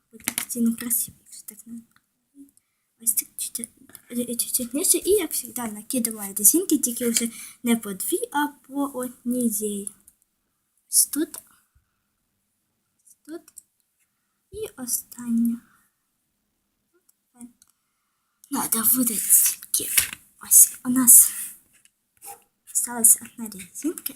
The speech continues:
і ми, і так, ми скидаємо оцю, оце, оцю вертикаль, які от два оборотика, і всі нижчі слої по два.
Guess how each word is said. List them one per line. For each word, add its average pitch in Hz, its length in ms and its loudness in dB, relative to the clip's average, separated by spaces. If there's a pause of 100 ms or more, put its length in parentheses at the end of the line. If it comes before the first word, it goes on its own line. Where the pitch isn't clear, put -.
і - 20 -14
ми, 220 280 -2 (120)
і 233 140 -2
так, - 300 -10 (480)
ми 285 320 0 (200)
скидаємо 240 1160 2
оцю, 240 840 4 (880)
оце, 233 760 0 (640)
оцю 247 560 2 (320)
вертикаль, 320 720 -10
які 285 220 -8
от 220 120 -8
два - 280 -10
оборотика, 254 800 -6
і 370 160 0
всі - 280 6
нижчі 254 360 2
слої 330 260 4
по - 160 -8
два. 208 280 -8